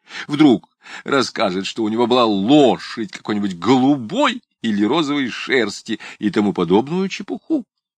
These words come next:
Так что слушающие, наконец, все отходят, произнесши: "Ну, брат, ты, кажется, уж начал пули лить". Есть люди, имеющие страстишку нагадить ближнему,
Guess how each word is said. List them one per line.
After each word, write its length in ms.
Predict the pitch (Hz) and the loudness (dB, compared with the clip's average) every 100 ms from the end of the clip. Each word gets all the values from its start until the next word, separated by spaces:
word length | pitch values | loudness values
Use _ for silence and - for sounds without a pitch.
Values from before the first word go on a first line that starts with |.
| _ _ | _ _
Так 180 | - 139 | -2 -2
что 260 | - 147 113 - | 0 0 0 -6
слушающие, 760 | - - 156 117 117 104 - 120 | -10 0 2 2 -2 -4 -4 -4
наконец, 320 | 101 107 98 | -4 -2 -4
все 420 | - - 123 117 | -6 -4 2 4
отходят, 580 | 104 98 - - 107 90 | 4 0 -2 -4 -2 -4
произнесши: 560 | - 101 90 101 - 101 - - | -4 -4 -4 -6 -6 -10 -10 -4
"Ну, 280 | 92 101 | 0 0
брат, 380 | 92 90 101 87 - | 0 2 2 0 -6
ты, 280 | - 95 90 | -4 -2 -2
кажется, 380 | - 90 85 98 | -2 -4 -4 -6
уж 220 | 90 - | -8 -8
начал 500 | - 87 - 98 90 _ | -6 -6 -4 -4 -4 _
пули 440 | - 101 85 85 85 | -8 -6 -4 -4 -6
лить". 720 | 82 80 90 85 _ - - _ _ _ _ _ _ _ _ _ - | -6 -8 -10 -12 _ -20 -20 _ _ _ _ _ _ _ _ _ -20
Есть 800 | 73 92 208 247 220 - - - _ _ _ _ _ - | -8 -2 0 0 -4 -10 -14 -18 _ _ _ _ _ -12
люди, 560 | 85 127 214 160 143 | -4 0 0 0 0
имеющие 560 | 123 127 185 180 - 143 | 0 0 0 -2 -2 -2
страстишку 760 | - 120 110 - 123 123 - 117 | -2 -4 -4 -4 -6 -6 -4 -4
нагадить 640 | 107 104 107 117 101 87 | -2 0 2 2 0 -4
ближнему, 640 | 85 117 135 98 104 98 | -4 -2 -2 -2 -2 -4